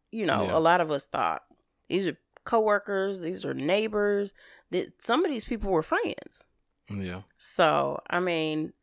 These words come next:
Speaker 1: a lot of people needed to see some of this stuff. But as I said, you needed to see it. It goes out just like he went out this morning. And it seemed like the negative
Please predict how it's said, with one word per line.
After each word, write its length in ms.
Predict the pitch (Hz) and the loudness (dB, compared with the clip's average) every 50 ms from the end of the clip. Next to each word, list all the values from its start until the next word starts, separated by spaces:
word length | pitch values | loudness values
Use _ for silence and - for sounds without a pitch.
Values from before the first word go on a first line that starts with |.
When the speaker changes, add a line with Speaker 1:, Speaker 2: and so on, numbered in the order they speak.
| _ - | _ -2
Speaker 1:
a 100 | 160 151 | 0 2
lot 280 | 151 156 170 196 233 233 | 2 4 4 4 2 2
of 40 | |
people 300 | 220 240 226 214 - 185 | -2 -6 -10 -8 -6 -4
needed 420 | 170 165 165 175 175 170 175 170 - | -2 -2 0 0 -2 -2 -4 -6 -8
to 100 | - - | -10 -14
see 440 | - - - 151 143 131 127 139 - _ _ _ _ _ _ _ _ | -12 -8 -6 -4 -4 -4 -6 -8 -12 _ _ _ _ _ _ _ _
some 240 | - - 143 135 127 | -6 -4 -2 -2 -4
of 60 | - | -6
this 160 | - - - - | -8 -10 -10 -12
stuff. 560 | - - - 220 220 214 214 214 - - - _ _ _ _ _ _ _ _ _ _ _ _ _ _ _ _ _ _ _ _ _ _ _ _ _ _ - | -6 -2 2 4 4 4 2 0 -4 -12 -20 _ _ _ _ _ _ _ _ _ _ _ _ _ _ _ _ _ _ _ _ _ _ _ _ _ _ -10
But 340 | 143 139 135 - - - _ - _ _ _ _ _ _ _ _ _ _ _ _ _ _ | -8 -6 -6 -8 -8 -12 _ -20 _ _ _ _ _ _ _ _ _ _ _ _ _ _
as 280 | - 143 147 139 135 139 | -12 -10 -8 -8 -8 -10
I 160 | 135 131 123 | -10 -10 -10
said, 560 | - - - - 240 226 220 220 226 220 - - - | -10 -12 -8 -4 -4 -2 -2 -2 -4 -6 -8 -12 -14
you 140 | - 160 151 | -12 -8 -6
needed 280 | 151 151 151 170 160 - | -4 -4 -4 -4 -6 -8
to 100 | - 156 | -10 -12
see 320 | - - 107 104 104 104 110 | -10 -6 -6 -4 -2 -2 -4
it. 160 | 113 - _ _ _ _ - | -4 -6 _ _ _ _ -8
It 140 | - - - | -8 -6 -4
goes 320 | - 135 139 139 131 - | -4 -4 -4 -4 -4 -4
out 340 | 165 170 180 196 220 - - | -4 -4 -4 -6 -8 -12 -14
just 220 | - 156 - - | -16 -16 -14 -16
like 200 | - 139 143 - | -18 -20 -20 -20
he 120 | - 160 147 | -18 -16 -14
went 160 | 143 143 143 | -14 -14 -14
out 140 | 139 - - - | -16 -20 -20 -20
this 240 | - - - - - | -16 -16 -14 -8 -4
morning. 480 | 185 190 202 214 214 226 226 220 226 - _ _ _ _ _ _ _ _ _ _ _ _ _ _ _ _ _ _ _ _ _ _ _ _ _ _ _ _ _ _ _ - | -2 -2 0 -2 -2 -4 -6 -8 -10 -14 _ _ _ _ _ _ _ _ _ _ _ _ _ _ _ _ _ _ _ _ _ _ _ _ _ _ _ _ _ _ _ -4
And 120 | 160 151 | -2 -2
it 160 | 151 147 - | -4 -4 -6
seemed 280 | - 180 175 165 160 147 | -2 0 0 2 2 0
like 180 | 143 143 - | -2 -6 -8
the 100 | - 160 | -6 -4
negative 380 | 151 147 147 156 151 220 196 - | -2 -2 -2 -2 -4 -6 -8 -10